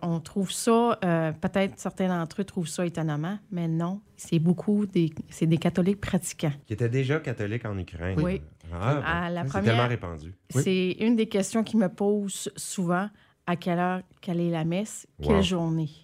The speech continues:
Speaker 3: Ouais.
Speaker 1: quand il arrive.
Speaker 2: Bon, mais c'est le lieu tout désigné,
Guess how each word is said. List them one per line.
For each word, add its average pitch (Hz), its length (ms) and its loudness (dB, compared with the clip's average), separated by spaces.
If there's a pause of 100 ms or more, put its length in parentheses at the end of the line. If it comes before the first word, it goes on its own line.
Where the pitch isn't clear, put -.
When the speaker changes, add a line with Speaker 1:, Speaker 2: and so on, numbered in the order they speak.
(180)
Speaker 3:
Ouais. 98 160 -10 (240)
Speaker 1:
quand 175 180 -6
il 175 60 -4
arrive. - 440 -12 (160)
Speaker 2:
Bon, 90 200 4
mais 87 100 4
c'est 85 220 0
le 85 120 6
lieu 90 460 6
tout - 100 -6
désigné, 78 540 2